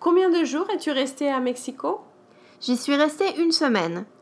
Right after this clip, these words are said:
Speaker 2: Ensuite, je suis allée à Teotihuacan. C'est un site archéologique de la civilisation précolombienne situé à une heure de Mexico.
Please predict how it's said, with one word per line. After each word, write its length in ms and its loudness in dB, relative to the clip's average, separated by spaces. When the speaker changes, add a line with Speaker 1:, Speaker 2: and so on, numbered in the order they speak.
Speaker 2:
Ensuite, 560 0
je 100 -2
suis 240 -2
allée 140 4
à 120 4
Teotihuacan. 880 0
C'est 220 -4
un 100 4
site 200 -2
archéologique 800 2
de 100 2
la 120 4
civilisation 880 0
précolombienne 1000 0
situé 580 -2
à 220 2
une 160 2
heure 100 4
de 100 2
Mexico. 600 -2